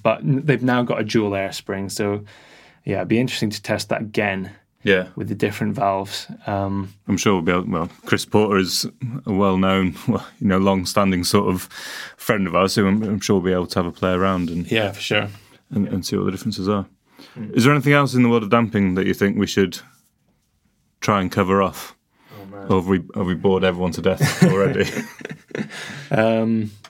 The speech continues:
Speaker 2: I think we've covered the basics. I mean, so damp-, damping
Speaker 1: Yeah.
Speaker 2: is basically there to, to control the, the movement of your air spring. Your air spring is there to
Speaker 1: Or your spring, yeah, yeah.
Speaker 2: Yeah. Uh, and it's, yeah,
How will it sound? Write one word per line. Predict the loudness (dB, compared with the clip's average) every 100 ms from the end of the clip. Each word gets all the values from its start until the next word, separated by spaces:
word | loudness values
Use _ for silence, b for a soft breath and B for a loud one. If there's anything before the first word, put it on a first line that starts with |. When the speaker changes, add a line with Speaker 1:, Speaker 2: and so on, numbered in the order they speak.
| _ _ _ _ _ _ _ _ _ _ _ _ _ _ _ _ _ _ _ _
Speaker 2:
I | 2
think | 4
we've | 4 4
covered | 4 4
the | 4
basics. | 4 2 -4 -4 -6 -8 -6 2
I |
mean, | 6 6 4 0
so | 2 4
damp-, | 4 2 2
damping | 2 4 2
Speaker 1:
Yeah. | 4
Speaker 2:
is |
basically | 2 0 0 2
there | 4 4
to, | 2 2 2
to | -2
control | -2 0 4 4 4 0 2
the, | 4 4 4 0 0
the | 2
movement | 4 2 0 0
of | 0 2
your | 0
air | -2
spring. | -4 -6 -6 -8 B B 2
Your | 4
air | 4
spring | 2 2
is | 2
there | 2 0
to | 0 0 0 -2
Speaker 1:
Or |
your | -4
spring, | -2 -2 -2 -2 -4
yeah, | -6 -4
yeah. | -2
Speaker 2:
Yeah. | -2 -4 _ b b b b -2
Uh, | 0 2
and | 2 2 2
it's, | 0 -2 -6 -6
yeah, | 0 2 2